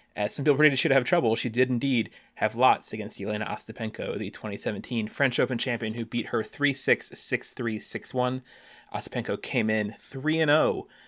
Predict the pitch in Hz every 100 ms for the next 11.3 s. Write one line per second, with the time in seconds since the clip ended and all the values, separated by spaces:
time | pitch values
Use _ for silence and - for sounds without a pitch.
0 | _ 104 107 98 107 98 - 98 101 107
1 | - 98 - 110 - - 131 117 107 101
2 | - - - _ 117 127 131 123 113 123
3 | 120 127 135 143 185 - - _ _ _
4 | _ _ _ - 135 147 160 165 151 -
5 | - _ _ 110 151 156 147 - - 143
6 | 165 165 185 139 - 165 160 165 160 135
7 | 135 147 135 131 113 - 120 127 - 143
8 | 135 143 - 135 147 143 120 110 110 107
9 | 107 127 143 - 165 175 - _ 135 143
10 | 147 131 156 131 123 120 131 120 110 -
11 | 120 107 101